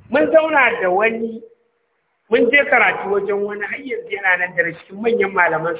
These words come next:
Saudiya. Sunan shi Sheikh Abdulaziz Raji. Wanda suke jin fatawar malaman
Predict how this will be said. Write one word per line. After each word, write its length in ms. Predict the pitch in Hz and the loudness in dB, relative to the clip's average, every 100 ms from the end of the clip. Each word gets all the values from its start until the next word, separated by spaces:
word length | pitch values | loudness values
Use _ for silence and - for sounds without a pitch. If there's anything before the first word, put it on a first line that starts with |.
| - | -8
Saudiya. 360 | 139 - 147 127 - _ _ _ - | -14 -10 -8 -10 -14 _ _ _ -4
Sunan 260 | 202 214 - | 0 0 -2
shi 100 | - - | -10 -8
Sheikh 180 | 247 233 - | -4 -4 -4
Abdulaziz 760 | 175 165 - 180 165 156 190 165 | -6 -8 -8 -4 -4 -6 -12 -10
Raji. 720 | 151 151 156 156 - - _ _ _ _ _ _ _ _ _ _ _ _ _ _ _ - | -6 -2 0 -2 -8 -18 _ _ _ _ _ _ _ _ _ _ _ _ _ _ _ 0
Wanda 180 | 247 | 2
suke 280 | 233 233 214 | 2 0 -2
jin 160 | 208 - | -2 -4
fatawar 300 | 190 196 202 | -6 -6 -6
malaman 440 | 190 175 165 185 | -2 0 -2 -6